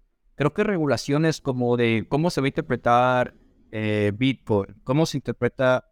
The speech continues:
Ether como moneda, Ether como Proof of Stake, eh, Polkadot, que ya dijeron que no es un security, entre, entre otros, o sea, sí van a crear un frame de decir, "Mira, pues si tu criptomoneda o tu blockchain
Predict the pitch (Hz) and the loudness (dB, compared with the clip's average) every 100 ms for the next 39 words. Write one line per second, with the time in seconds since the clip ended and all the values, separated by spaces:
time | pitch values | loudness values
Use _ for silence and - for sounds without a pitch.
0 | _ - 143 185 151 147 127 110 110 135 | _ -2 0 0 -2 -4 -2 -2 0 0
1 | 135 143 147 _ 127 135 151 - 131 117 | 0 -4 -8 _ -4 -2 -2 -2 -2 0
2 | 110 110 107 104 - _ - 123 135 - | 2 0 -4 -6 -12 _ -8 -6 -6 -2
3 | 123 135 143 - _ _ _ _ _ 110 | 2 2 2 -4 _ _ _ _ _ -20
4 | 107 104 104 - - 143 139 131 127 92 | -20 -20 -20 -20 -2 0 4 4 2 0
5 | 113 117 113 120 117 110 107 113 113 - | 0 0 2 0 0 0 0 0 0 -2
6 | 110 107 107 - - 127 123 113 110 - | -6 -8 -10 -10 0 2 2 0 -2 -4
7 | _ _ _ _ _ 127 123 - 117 117 | _ _ _ _ _ -2 0 2 2 2
8 | 113 - 123 - 127 131 - 208 127 127 | 0 -4 -4 0 0 0 -4 -6 -6 -8
9 | - 147 165 180 139 131 143 143 - 139 | -4 0 0 0 -4 -6 -6 -10 -2 -2
10 | 139 135 110 131 127 139 110 - 123 117 | 2 0 0 -2 0 0 0 -2 -4 -4
11 | - - _ 127 - 117 117 120 156 147 | -8 -12 _ -6 -4 -2 -2 0 4 4
12 | 123 - 110 - 110 107 104 _ _ 143 | 2 -4 -12 -6 -2 -2 -4 _ _ 2
13 | 147 - 120 | 2 0 -6